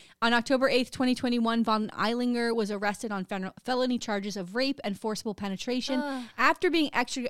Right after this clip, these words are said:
Speaker 1: extradited to Ihi-, Idaho and booked into the county jail. He was released the same day, and in November twenty twenty-one, so, you know, last month,
Speaker 2: Yeah.
Speaker 1: he pled not guilty to the charges, and his trial will be in the spring of two, twenty-two. So
Speaker 2: Okay.
Speaker 1: we'll have to see, wait and see what happens with him.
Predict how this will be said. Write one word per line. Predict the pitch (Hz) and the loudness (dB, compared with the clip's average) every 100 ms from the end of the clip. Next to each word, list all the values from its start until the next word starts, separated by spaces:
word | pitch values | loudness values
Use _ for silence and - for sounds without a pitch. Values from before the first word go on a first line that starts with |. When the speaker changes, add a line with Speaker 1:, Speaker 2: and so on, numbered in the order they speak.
| - | -2
Speaker 1:
extradited | 269 - 254 240 | -2 0 2 4
to | 233 - 254 | 2 0 0
Ihi-, | 240 220 208 - - | 0 0 -2 -4 -2
Idaho | 240 226 208 196 | 2 2 2 0
and | 196 202 202 | -2 -4 -4
booked | 202 - | -6 -6
into | 185 180 | -8 -8
the | |
county | 180 170 175 | -8 -8 -4
jail. | 226 226 214 - - | -2 0 -2 -8 -12
He | - | -4
was | 233 | -4
released | 226 202 240 - | -2 -4 -4 -4
the | 240 | -6
same | - 202 | -4 -4
day, | 190 190 185 180 - | -2 -2 -2 -4 -6
and | 208 208 | -6 -4
in | 202 | -4
November | 185 220 226 220 | -2 -2 -2 -4
twenty | 202 185 | -6 -8
twenty-one, | 170 170 170 165 165 | -8 -8 -8 -8 -8
so, | 170 180 170 - - - | -8 -6 -6 -8 -12 -14
you | 180 160 | -10 -8
know, | 160 160 _ - | -8 -10 _ -12
last | 160 - | -10 -8
month, | 156 185 | -8 -8
Speaker 2:
Yeah. | 214 302 220 160 | -10 -8 -8 -4
Speaker 1:
he | 262 | -2
pled | 240 254 233 | 0 0 0
not | 220 202 - | 0 -2 -2
guilty | 240 233 294 | -4 -4 -6
to | 285 | -6
the | 311 | -6
charges, | 285 240 214 208 | -2 -2 -2 -4
and | - 208 | -4 -6
his | 196 | -6
trial | 208 190 190 | -4 -4 -4
will | 185 | -4
be | 180 | -4
in | 185 | -6
the | |
spring | - - 185 | -8 -6 -6
of | 180 | -8
two, | - 190 - - | -12 -16 -18 -8
twenty-two. | 196 170 - - - | -6 -6 -8 -14 -10
So | - 208 | -2 0
Speaker 2:
Okay. | 202 185 160 185 - | -2 -6 -12 -18 -2
Speaker 1:
we'll | 254 | 4
have | 294 285 | 4 4
to | 262 | 2
see, | 269 | 6
wait | 247 196 220 | 6 6 4
and | 233 | 4
see | 208 220 | 0 0
what | 196 | 0
happens | 185 196 | 0 -2
with | 175 | -8
him. | 214 190 160 | -6 -4 -6